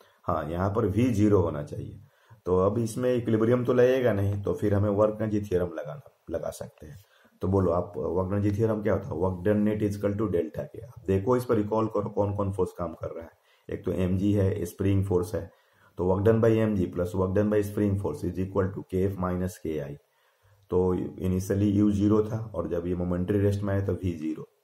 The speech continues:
तो नीचे कितना डि-, मान लेते हैं कि एक्स का मैक्सिमम वैल्यू एक्स है, मतलब extension in the spring का मैक्सिमम वैल्यू एक्स है, तो लॉ-, work done by gravity कितना हो जाएगा बोलो, एम जी एक्स। और स्प्रिंग फोर्स कहाँ काम कर रहा है, ऊपर,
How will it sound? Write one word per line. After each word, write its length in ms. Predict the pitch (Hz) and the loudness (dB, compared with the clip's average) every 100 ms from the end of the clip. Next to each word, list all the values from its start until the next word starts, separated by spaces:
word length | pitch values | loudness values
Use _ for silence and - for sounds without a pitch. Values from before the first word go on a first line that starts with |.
| _ | _
तो 400 | 82 82 78 - - - | -6 -4 -6 -6 -8 -8
नीचे 320 | 85 90 104 | -4 -2 0
कितना 340 | 104 104 120 120 110 92 82 | -2 -2 -2 0 0 -2 -4
डि-, 200 | 82 - | -6 -6
मान 320 | 90 95 101 101 | 0 0 0 2
लेते 260 | 101 104 | 2 2
हैं 200 | 104 101 | 0 0
कि 180 | 101 - | -2 -2
एक्स 240 | - 101 - | -2 -2 -2
का 120 | 101 | -2
मैक्सिमम 400 | 95 95 - 101 | 0 -2 -2 -2
वैल्यू 420 | 104 98 101 98 - _ _ - | 0 2 2 0 -8 _ _ 0
एक्स 300 | 98 98 - | 0 0 -4
है, 220 | 73 73 _ _ _ - | -8 -8 _ _ _ -8
मतलब 240 | 78 82 | -2 0
extension 440 | - 92 90 101 | 0 -2 -2 0
in 120 | 101 98 | 2 2
the 160 | 92 | 2
spring 300 | - 98 98 | -2 -2 -2
का 60 | 98 | -2
मैक्सिमम 340 | 90 95 95 | 0 0 2
वैल्यू 260 | 95 92 87 | 2 2 2
एक्स 260 | 85 - 80 | 0 -2 -6
है, 80 | |
तो 120 | 76 82 | -4 -2
लॉ-, 560 | 85 - - - - 87 | -2 -2 -6 -8 -4 0
work 160 | 95 | 2
done 160 | 110 113 | 2 4
by 160 | 110 110 | 4 4
gravity 280 | 110 117 | 4 0
कितना 280 | 107 113 117 | -4 -2 0
हो 60 | 92 | 0
जाएगा 280 | 80 78 87 | -2 -6 -4
बोलो, 280 | 101 104 - | -4 -4 -6
एम 140 | 87 92 | -4 -4
जी 140 | 82 | -4
एक्स। 260 | 71 - - _ _ _ - | -8 -12 -20 _ _ _ -6
और 160 | 80 85 | -2 -2
स्प्रिंग 340 | - 104 107 | 0 0 2
फोर्स 180 | 113 104 | 2 2
कहाँ 280 | 110 110 107 | 0 0 0
काम 200 | 90 78 | -2 -2
कर 120 | 78 | -6
रहा 140 | 80 | -6
है, 60 | 76 | -2
ऊपर, 420 | 98 98 76 | -2 -2 -6